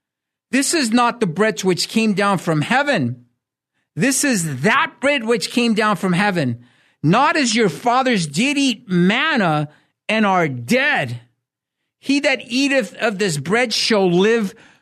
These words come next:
forever." Clearly, he's speaking spiritually, because a lot of those that ate manna are,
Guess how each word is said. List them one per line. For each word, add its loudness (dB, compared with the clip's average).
forever." -2
Clearly, 2
he's 2
speaking 0
spiritually, 0
because 0
a 2
lot 4
of 0
those 2
that 2
ate 0
manna 0
are, 2